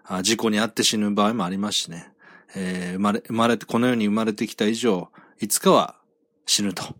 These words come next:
それが早いか遅いか、えー、どういうふうに、事故か病気かわからないですけど、えー、ごくごく日常的な、あー、ものだと思っています。なので、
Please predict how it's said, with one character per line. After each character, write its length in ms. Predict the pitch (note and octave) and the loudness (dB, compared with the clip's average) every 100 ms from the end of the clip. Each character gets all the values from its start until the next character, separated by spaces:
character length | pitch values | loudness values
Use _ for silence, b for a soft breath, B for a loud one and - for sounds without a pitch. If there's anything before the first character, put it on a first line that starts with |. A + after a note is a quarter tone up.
| _ | _
そ 120 | - | -2
れ 80 | A2+ | 0
が 120 | G#2+ | 0
早 260 | A2 A2+ B2 | 2 4 4
い 60 | |
か 160 | B2 F#2+ | 2 -2
遅 240 | F2+ G#2+ | 0 0
い 80 | G2+ | 0
か、 240 | - E2 - B B B B B G2 | -2 -6 -10 B B B B B -8
え 260 | F2+ F#2 | -6 -4
ー、 20 | |
ど 140 | F#2 A2+ | 0 0
う 0 | |
い 20 | |
う 40 | A2 | 0
ふ 100 | G2 | -2
う 80 | |
に、 160 | F2 E2+ - _ _ | -6 -8 -14 _ _
事 120 | A#2+ | 0
故 180 | A#2 A#2+ | 4 4
か 140 | G2 F2+ | 2 0
病 160 | F#2+ | 0
気 160 | - - | 0 -2
か 220 | G#2 - | -2 -2
わ 80 | G2+ | -6
か 120 | - | -2
ら 100 | G#2+ | 0
な 100 | A#2 | 0
い 60 | F#2 | -2
で 100 | E2+ | -4
す 80 | - | -8
け 100 | E2+ | -10
ど、 140 | E2+ - B B B B B - | -10 -8 B B B B B -10
え 840 | F2 E2+ E2 D#2+ D#2+ D#2+ E2 F#2 _ b b b b b b _ _ - | -8 -8 -10 -12 -12 -14 -16 -18 _ b b b b b b _ _ -20
ー、 40 | A3 | -4
ご 140 | - E3+ | 8 8
く 140 | D#3+ | 10
ご 120 | F3 | 6
く 300 | A#3 E3 G#2+ A2 | 8 6 4 2
日 280 | B2 - | 0 4
常 160 | B2+ C3+ | 6 6
的 260 | C3+ A#2 B2+ | 4 2 4
な、 260 | C3+ C#3+ - | 4 4 0
あ 520 | G2 F#2 F2+ E2 - - | 0 0 0 -4 -8 -4
ー、 40 | |
も 60 | A#2+ | 0
の 140 | A2+ | 2
だ 140 | G#2 A2+ | 4 2
と 160 | F#2 | 0
思 180 | F#2 A#2 | -2 -2
っ 40 | A2 | -2
て 120 | F#2+ | -6
い 40 | |
ま 120 | E2+ | -6
す。 160 | - - | -6 -6
な 140 | B2+ B2+ | -2 0
の 100 | A2 | 4
で、 260 | G#2+ G2 | 2 2